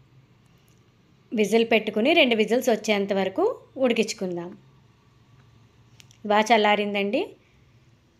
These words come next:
ఇప్పుడు మూత తీసి గుమ్మడికాయ పులుసు, గుమ్మడికాయ ముక్కలన్నీ బాగా ఉడికినాయండి. రెండే రెండు విజిల్స్ అయితే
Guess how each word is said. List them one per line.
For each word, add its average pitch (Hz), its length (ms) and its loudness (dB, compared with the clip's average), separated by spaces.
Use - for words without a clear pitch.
ఇప్పుడు 202 220 -8
మూత 196 160 -2
తీసి 202 300 -4
గుమ్మడికాయ 214 480 2
పులుసు, 190 300 -6
గుమ్మడికాయ 226 460 4
ముక్కలన్నీ 220 480 2
బాగా 202 320 4
ఉడికినాయండి. 196 600 -2
రెండే 254 320 8
రెండు 254 220 4
విజిల్స్ 254 320 2
అయితే 269 180 4